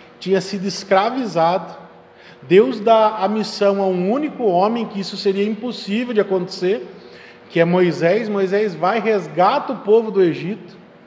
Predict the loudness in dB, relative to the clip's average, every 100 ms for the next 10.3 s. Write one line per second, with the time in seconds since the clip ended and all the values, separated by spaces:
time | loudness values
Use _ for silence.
0 | -20 -20 -20 -20 -20 -20 -18 -6 0 2
1 | 0 0 -2 -2 4 6 6 4 4 4
2 | 4 2 0 -2 0 0 2 2 2 4
3 | 4 4 -2 -4 0 2 2 0 0 2
4 | 4 2 0 -2 -6 -2 0 0 0 0
5 | 0 -2 -2 -2 -2 0 0 2 4 4
6 | 2 0 0 0 0 -6 -12 -18 -4 4
7 | 4 6 4 0 -4 -8 -4 0 0 -2
8 | -6 -8 -2 0 0 0 -4 -4 0 0
9 | 0 0 0 -2 -4 -8 -10 -6 -4 -4
10 | -4 -8